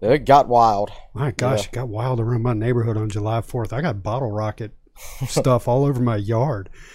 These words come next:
Speaker 2: My wife is like, "You better clean the yard up before you mow." And I'm like, "I don't think so."
Speaker 1: Yeah, my cat was legitimately freaked out.
Speaker 2: <laughs> Uh, okay. Um, but, yeah, it's my sister Julia's birthday today, so I always wish her a happy Bastille Day every July
Speaker 1: <laughs>
Speaker 2: fourteenth.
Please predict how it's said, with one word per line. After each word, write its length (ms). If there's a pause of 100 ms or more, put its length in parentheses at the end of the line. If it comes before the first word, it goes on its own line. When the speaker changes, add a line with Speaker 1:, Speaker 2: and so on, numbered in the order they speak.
(140)
Speaker 2:
My 80
wife 220
is 100
like, 160
"You 40
better 200
clean 240
the 80
yard 260
up 100
before 240
you 120
mow." 240
And 100
I'm 120
like, 240 (320)
"I 60
don't 140
think 200
so." 260 (240)
Speaker 1:
Yeah, 140
my 160
cat 300
was 160
legitimately 560
freaked 320
out. 200 (120)
Speaker 2:
<laughs> 0 (1500)
Uh, 40 (360)
okay. 340
Um, 500
but, 400
yeah, 220
it's 140
my 100
sister 340
Julia's 360
birthday 360
today, 300
so 220
I 60
always 260
wish 200
her 120
a 40
happy 280
Bastille 480
Day 200
every 180
July 260
Speaker 1:
<laughs> 0
Speaker 2:
fourteenth. 840